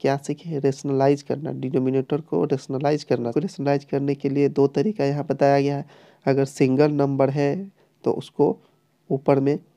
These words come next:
सेम उसी से मल्टीप्लाई कर देते हैं, but अगर सिंगल के साथ एक, दो, तीन, सिंगल के साथ अगर दो, तीन, चार, पाँच ऐसे करके नंबर है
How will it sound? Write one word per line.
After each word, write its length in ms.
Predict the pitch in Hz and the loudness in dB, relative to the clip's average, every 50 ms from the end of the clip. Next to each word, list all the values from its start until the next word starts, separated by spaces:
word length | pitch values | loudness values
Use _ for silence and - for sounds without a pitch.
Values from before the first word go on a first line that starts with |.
| _ _ - | _ _ -10
सेम 260 | - - 151 151 151 | 2 2 2 4 2
उसी 260 | - - 143 - - 160 | 0 -6 -6 -4 -6 -6
से 140 | 156 - 151 | -2 -2 -2
मल्टीप्लाई 560 | 147 139 135 131 143 135 139 143 139 135 135 | 0 0 -2 -2 -2 -2 0 2 2 0 0
कर 220 | 131 - 135 127 | 0 2 2 2
देते 280 | 117 123 120 - - - | 2 0 -4 -4 -4 -10
हैं, 200 | 131 139 156 160 _ _ _ _ _ _ _ _ _ - | -8 -8 -10 -14 _ _ _ _ _ _ _ _ _ -2
but 280 | - 147 160 156 160 - | 2 2 2 2 0 -2
अगर 300 | - 139 135 147 143 139 | 0 2 2 2 2 2
सिंगल 440 | - - - 131 135 131 - 151 | -2 -6 -6 -4 -2 0 0 -2
के 160 | 151 - 147 139 | 0 -2 -4 -4
साथ 220 | - 131 135 139 - _ _ - _ _ _ _ _ _ - | -2 -2 -2 -2 -4 _ _ -20 _ _ _ _ _ _ -2
एक, 160 | - 151 151 - - | -2 -2 -2 -2 0
दो, 160 | - 139 139 | 2 2 2
तीन, 300 | 139 - 139 139 139 202 - - 214 | 2 2 -2 -2 -2 -4 -8 -14 -14
सिंगल 420 | - - 147 135 135 156 151 151 | -8 -4 -4 -2 0 0 0 0
के 140 | - 151 143 | 0 -2 -4
साथ 240 | - 147 143 139 143 | -2 -2 -4 -2 0
अगर 160 | 139 135 135 | -2 0 -2
दो, 180 | 131 139 143 | 0 -2 -2
तीन, 240 | 143 143 139 135 131 - _ _ _ _ | -2 0 -2 -2 -2 -4 _ _ _ _
चार, 180 | - 143 139 139 | -2 -2 -2 -2
पाँच 300 | 139 - 135 135 - - | 0 0 -2 0 0 -2
ऐसे 280 | - 127 127 - 147 143 | -4 -4 -2 -2 -4 -2
करके 320 | 143 147 139 143 - 143 | -2 -2 -4 -2 -4 -4
नंबर 320 | 139 135 131 135 139 139 | -2 -2 0 0 0 0
है 180 | 147 151 143 143 | 2 2 0 0